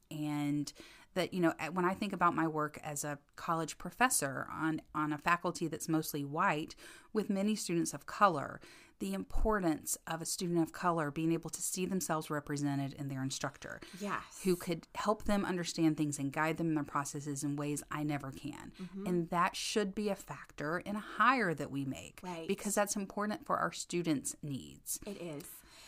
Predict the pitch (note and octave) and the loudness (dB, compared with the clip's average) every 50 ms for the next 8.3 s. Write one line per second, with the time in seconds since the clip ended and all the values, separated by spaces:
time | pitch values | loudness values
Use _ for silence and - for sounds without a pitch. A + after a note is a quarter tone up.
0 | - - - - - - C#4+ C#4+ - - - - A#3 A3+ C4+ - - C4+ C#4 C4 | -20 -20 -20 -10 -2 2 2 2 2 0 -6 -10 -6 -6 -4 -2 0 0 2 4
1 | B3 A#3 G#3+ G3+ - - - - - - - - - - - C#4 C#4 C4+ B3 A#3+ | 4 2 2 0 -4 -8 -12 -14 -16 -20 -18 -14 -6 -2 2 4 4 4 4 4
2 | A3+ G#3+ G#3 - - G3+ A3+ A3+ - - - G3+ G3 G3 - F3+ F3+ F#3 F3+ E3 | 2 0 0 2 4 4 4 4 2 -2 -4 -4 -2 0 0 0 0 0 0 -2
3 | E3 E3 - - - - - F#3 G3+ G3 G#3+ G#3 G3 - - - - - - - | -2 -4 -6 -10 -10 -8 -8 -6 -6 -4 -2 -4 -4 -4 -8 -18 -20 -20 -20 -18
4 | - - G3+ G3+ G3 F#3 F3 E3 E3 E3 F3+ - _ _ _ _ - - - _ | -12 -8 -4 -2 -2 -2 -2 -4 -6 -10 -12 -14 _ _ _ _ -20 -20 -20 _
5 | _ _ _ _ - - G#3+ A3 A3 G#3 G3+ - - - B3 A#3+ B3 B3+ B3+ B3+ | _ _ _ _ -4 -2 0 2 2 2 2 0 -2 0 2 4 6 6 6 6
6 | - - A3 G#3 G3 - - G#3 F#3+ G3+ G3+ F#3 F3+ F3 - - D3+ - - F3+ | 4 -2 -4 -4 -4 -4 -2 -2 0 0 0 -2 -4 -6 -6 -6 -6 -6 -4 -4
7 | F#3 F#3+ G3 G3+ G3+ G#3 G#3 G3+ F#3 E3+ E3 - E3 D#3 E3 D#3 D3+ D#3 D#3 D3+ | -2 0 0 2 0 0 -2 -2 -4 -4 -4 -6 -10 -10 -8 -6 -6 -6 -6 -6
8 | D#3 E3+ - - - - | -8 -8 -10 -12 -12 -14